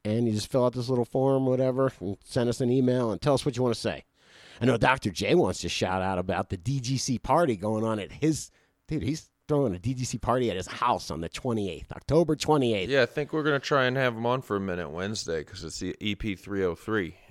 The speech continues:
Speaker 2: up on the
Speaker 1: Oh,
Speaker 2: three oh three.
Speaker 1: yeah. Sounds good to me, man. Sounds real good. But if anyone, any of y'all locals, you know, I, I wanna see y'all there, man.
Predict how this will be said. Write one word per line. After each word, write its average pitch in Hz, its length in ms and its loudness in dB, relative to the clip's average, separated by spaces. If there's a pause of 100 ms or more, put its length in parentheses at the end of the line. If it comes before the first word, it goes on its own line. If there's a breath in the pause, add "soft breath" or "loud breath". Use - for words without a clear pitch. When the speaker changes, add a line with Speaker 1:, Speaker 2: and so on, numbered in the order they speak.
(120)
Speaker 2:
up - 120 -4
on 95 100 -2
the - 60 -2
Speaker 1:
Oh, 139 220 4
Speaker 2:
three - 220 -2
oh 104 40 -2
three. 101 80 0
Speaker 1:
yeah. 123 360 2
Sounds 120 360 0
good 123 200 2
to 76 80 -8
me, 90 420 0
man. 80 100 -8
Sounds 110 300 0
real 120 220 6
good. 73 360 -10
But 92 140 -2
if 90 80 -4
anyone, 151 280 4
any 151 120 4
of 160 60 6
y'all 147 160 6
locals, 117 540 4
you 98 220 -2
know, 107 200 -2
I, - 20 -4
I 92 60 -4
wanna 110 260 2
see 160 140 -4
y'all 117 180 4
there, 78 220 -6
man. 107 260 -4